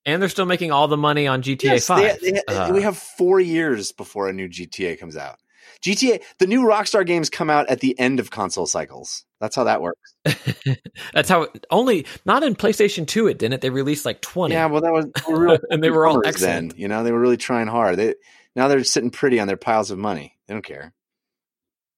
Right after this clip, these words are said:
Speaker 1: G T A six announced and scheduled for twenty twenty-one. This is
Speaker 2: This is
Speaker 1: like
Speaker 2: some cool rant.
Speaker 1: the Gatorade Fierce.
Speaker 2: Yeah,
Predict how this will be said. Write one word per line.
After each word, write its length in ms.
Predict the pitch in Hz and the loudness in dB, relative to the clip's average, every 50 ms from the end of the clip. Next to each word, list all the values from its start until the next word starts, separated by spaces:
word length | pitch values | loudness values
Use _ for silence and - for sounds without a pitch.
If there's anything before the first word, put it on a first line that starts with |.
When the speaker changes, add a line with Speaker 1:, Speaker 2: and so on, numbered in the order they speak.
| _ - | _ -8
Speaker 1:
G 180 | - 117 123 | -4 -4 -4
T 200 | 131 - 165 165 | -4 -2 -2 0
A 100 | 175 - | 0 0
six 340 | - - - - - - - | 0 0 -2 -2 -2 -2 -2
announced 600 | 151 135 117 90 80 80 73 - - - - - _ - | -2 0 0 0 0 0 -2 -6 -12 -16 -18 -16 _ -4
and 180 | 123 127 139 - | -4 -2 -2 -2
scheduled 640 | - - - 123 101 - - - - - - - - _ _ _ _ | -2 0 2 2 2 0 -2 -8 -14 -16 -18 -20 -20 _ _ _ _
for 220 | - - 92 87 | -12 -8 -8 -8
twenty 340 | - - - 104 101 110 120 | -6 -4 -2 0 0 0 0
twenty-one. 800 | - - 143 151 160 151 127 110 98 92 87 87 87 90 95 - _ _ _ _ _ _ | 0 0 0 2 2 2 4 4 2 2 2 0 -4 -6 -10 -14 _ _ _ _ _ _
This 140 | - 139 135 | -4 -2 -2
is 40 | - | 0
Speaker 2:
This 100 | 175 151 | 0 -2
is 40 | 127 | 0
Speaker 1:
like 300 | 135 127 123 117 110 107 | 2 2 4 4 4 2
Speaker 2:
some 140 | - 127 110 | 0 -2 -4
cool 220 | - - 123 113 101 | -2 0 0 2 2
rant. 140 | 101 98 90 | 2 0 0
Speaker 1:
the 80 | - 110 | -2 -4
Gatorade 640 | 92 - 113 117 117 117 113 113 110 107 104 90 - | -2 0 0 2 2 2 2 2 2 2 0 -2 -4
Fierce. 340 | - - 123 113 107 95 110 | -6 -4 0 0 2 4 4
Speaker 2:
Yeah, 140 | 123 110 | 4 4